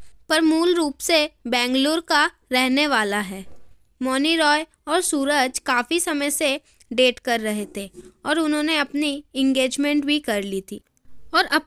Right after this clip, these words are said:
तो शादी की डेट भी फिक्स हो गई है। अब बात करते हैं मौनी रॉय की अपकमिंग प्रोजेक्ट के बारे में। मौनी रॉय बहुत ही जल्द अपनी मूवी ब्रह्मास्त्र में नजर आएगी।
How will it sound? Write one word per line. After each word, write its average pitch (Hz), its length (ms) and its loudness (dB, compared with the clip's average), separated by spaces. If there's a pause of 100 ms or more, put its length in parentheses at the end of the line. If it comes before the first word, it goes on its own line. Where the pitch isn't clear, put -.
(100)
तो 330 200 2
शादी 254 400 -2
की 349 160 0
डेट 254 320 2
भी 294 180 2
फिक्स 285 340 -2
हो 240 100 2
गई 202 260 -2
है। 190 120 -8 (360)
अब 403 140 0
बात 320 260 0
करते 311 300 2
हैं 320 80 2
मौनी 269 340 2
रॉय 302 220 2
की 294 200 -2 (140)
अपकमिंग 311 540 2
प्रोजेक्ट 214 460 -2
के 240 80 -2
बारे 190 280 -2
में। 202 200 -8 (380)
मौनी 247 320 2
रॉय 320 300 2 (220)
बहुत 254 320 2
ही 339 120 0
जल्द 269 400 2 (180)
अपनी 320 380 2
मूवी 277 800 0 (200)
ब्रह्मास्त्र 302 680 2
में 302 180 4
नजर 220 340 2
आएगी। 190 380 -4